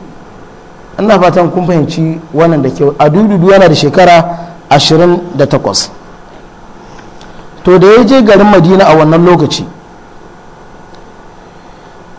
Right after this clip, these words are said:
ana karatu, ana ta karatu, sai aka ce, "Ai, ga giwaye sun fito." Da giwaye suka fito, sai mutane suka tafi kallo,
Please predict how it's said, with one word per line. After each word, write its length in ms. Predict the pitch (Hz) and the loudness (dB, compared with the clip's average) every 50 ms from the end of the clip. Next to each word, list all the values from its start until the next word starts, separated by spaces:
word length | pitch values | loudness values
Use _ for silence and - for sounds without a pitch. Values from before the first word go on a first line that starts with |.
| - - - - - - - - - - - - - - - - - - - - | -20 -20 -20 -20 -20 -20 -20 -20 -20 -20 -20 -20 -20 -20 -20 -20 -20 -16 -4 -2
ana 320 | 196 214 214 202 180 143 | 0 2 4 2 2 0
karatu, 500 | - - 160 147 139 127 120 - 156 143 147 - - - - - - - - - - - - - - - - - - - - - - - - - - - - - - - - - | 0 -2 -2 0 0 -2 -2 -4 -6 -6 -6 -8 -14 -20 -20 -20 -20 -20 -20 -20 -20 -20 -20 -20 -20 -20 -20 -20 -20 -20 -20 -20 -20 -20 -20 -20 -20 -20 -20 -20 -20 -14 -6 -2
ana 260 | 180 202 208 190 165 | 0 2 2 2 2
ta 140 | - 185 165 | 2 0 0
karatu, 460 | - 190 160 120 110 - - 104 101 - - - - - - - - - - - - - | 2 2 0 0 -2 -4 -8 -12 -14 -14 -18 -20 -20 -20 -20 -20 -20 -20 -20 -20 -20 -20
sai 180 | - - 196 196 | -8 -4 0 0
aka 220 | 208 202 214 180 | 0 0 0 -2
ce, 120 | - - 185 | -4 -2 0
"Ai, 140 | 185 196 196 | 0 2 2
ga 100 | 196 170 | 2 0
giwaye 420 | 151 135 160 170 160 151 131 127 110 | 0 0 0 0 0 0 -2 -4 -6
sun 160 | - 127 120 | -8 -10 -10
fito." 280 | 113 120 107 - 107 - - - - - - - - - - - - - - - - - - - - | -10 -12 -12 -12 -14 -14 -14 -20 -20 -20 -20 -20 -20 -20 -20 -20 -20 -20 -20 -20 -20 -20 -20 -14 -8
Da 160 | 139 151 165 | -4 -4 -2
giwaye 400 | 156 156 220 240 240 226 208 202 185 | -2 -2 0 2 2 2 2 2 0
suka 240 | 214 214 190 190 | 0 -2 -2 -2
fito, 240 | 165 190 185 202 196 | -2 -2 -2 -2 -2
sai 120 | 190 202 196 | 0 0 0
mutane 380 | 208 208 196 202 180 175 175 | 0 0 0 0 0 0 0
suka 180 | 170 202 165 151 | -2 -4 -4 -4
tafi 200 | 147 143 139 139 | -4 -6 -6 -4
kallo, 360 | - 165 151 151 151 147 | -4 -2 -2 -2 -2 -2